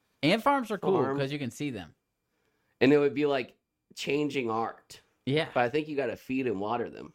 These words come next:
Speaker 1: I just saw this video of
Speaker 2: They need
Speaker 1: these
Speaker 2: water,
Speaker 1: ants
Speaker 2: right?
Speaker 1: creating a chain with their bodies in order to attack a wasp nest.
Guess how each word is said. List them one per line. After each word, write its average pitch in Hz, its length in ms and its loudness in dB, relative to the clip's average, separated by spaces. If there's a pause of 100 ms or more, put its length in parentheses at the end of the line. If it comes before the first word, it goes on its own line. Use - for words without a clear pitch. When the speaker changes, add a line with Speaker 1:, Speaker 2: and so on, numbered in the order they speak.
Speaker 1:
I 139 120 0
just 214 180 -2
saw 202 160 0
this 160 200 -4
video 139 480 -4
of 123 200 -6
Speaker 2:
They 123 60 0
need 156 160 0
Speaker 1:
these 120 100 -6
Speaker 2:
water, 113 220 -10
Speaker 1:
ants 131 500 -8 (260)
Speaker 2:
right? 110 200 -6
Speaker 1:
creating 139 960 -4 (120)
a 120 440 -6 (180)
chain 143 560 -4
with 135 160 -6
their 127 160 -2
bodies 127 720 -6
in 123 160 -4
order 127 300 -2
to 113 120 -6
attack 127 420 -8
a 110 60 -8
wasp 107 520 -8
nest. - 480 -12